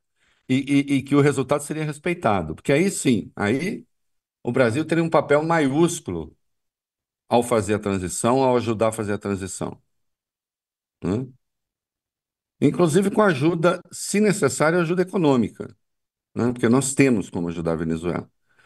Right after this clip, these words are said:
né? Como Bra-, como país, né?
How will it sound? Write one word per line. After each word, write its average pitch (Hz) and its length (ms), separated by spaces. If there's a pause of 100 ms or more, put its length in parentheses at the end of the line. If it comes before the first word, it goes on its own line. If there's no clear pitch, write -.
(520)
né? 92 140
Como 107 260
Bra-, 98 340
como 98 200
país, - 640 (360)
né? 107 240